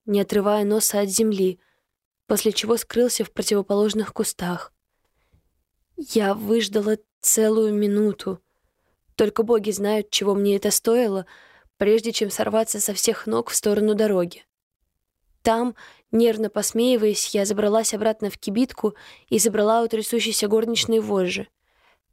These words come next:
Та одарила меня до нельзя испуганным взглядом, словно опасаясь, не подменили ли меня лесные духи, и на всякий случай отсела подальше.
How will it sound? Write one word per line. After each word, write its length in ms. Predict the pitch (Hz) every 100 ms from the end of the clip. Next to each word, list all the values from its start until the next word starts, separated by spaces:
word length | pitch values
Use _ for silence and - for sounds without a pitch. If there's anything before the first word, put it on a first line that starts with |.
| _
Та 200 | - 247
одарила 400 | 240 208 220 247
меня 300 | 226 208 220
до 120 | 208 196
нельзя 380 | 226 233 208
испуганным 460 | 208 - 226 220 214
взглядом, 540 | 208 214 240 226 202 - - _
словно 380 | - 220 208 220
опасаясь, 640 | 208 220 - 226 208 190 - - - - -
не 100 | 220
подменили 540 | 220 214 220 262 254 233
ли 60 |
меня 260 | 220 214 220
лесные 400 | 220 - 220 220
духи, 580 | 214 208 - 202 214 -
и 240 | 226 214 208
на 140 | 202
всякий 340 | - 226 226
случай 520 | 220 - 240 - 208 196 _ _ -
отсела 460 | 196 - - 208
подальше. 640 | 214 214 190 175 - -